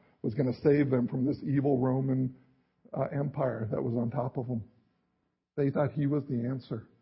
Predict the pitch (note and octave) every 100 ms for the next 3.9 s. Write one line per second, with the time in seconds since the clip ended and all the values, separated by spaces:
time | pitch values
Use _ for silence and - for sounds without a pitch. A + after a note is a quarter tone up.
0 | _ _ _ _ D3 E3+ D#3 C#3 A#2+ C3
1 | C3 C3+ C3+ - B2+ - C3+ - A#2+ G#2+
2 | - _ - B2+ B2 C3+ C3 - C#3+ C3
3 | B2+ C3 B2+ B2 B2+ B2+ B2+ C3+